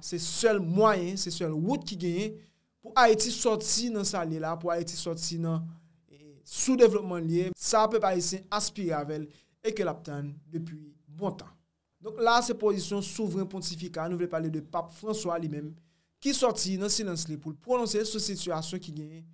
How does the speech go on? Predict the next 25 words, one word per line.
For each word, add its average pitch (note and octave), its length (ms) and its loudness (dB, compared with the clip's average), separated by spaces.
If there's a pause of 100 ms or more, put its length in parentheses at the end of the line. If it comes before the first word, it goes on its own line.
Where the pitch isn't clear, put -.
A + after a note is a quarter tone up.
(400)
nan G3+ 100 0
peyi G3+ 140 6
d F#3 80 4
ayiti E3+ 240 0
yon F#3 100 0
sitiyasyon E3 540 -2
de D3 100 -4
tristès F#3+ 480 0
kote D#3 300 -10 (720)
prezidan E3+ 460 2
repiblik D#3 340 -6
lan C#3+ 160 -20
li D3 140 -20 (100)
pèdi G#3 240 4
lavil, C#3+ 400 -4
madanm D#3+ 320 -2
li, E3+ 80 -2
li D#3 80 0
menm D#3 160 -4
li E3 100 -6
twouve D3 200 -10
l C3+ 60 -16
sou - 160 -20
kabann F#3+ 300 0
lopital, G3+ 460 -4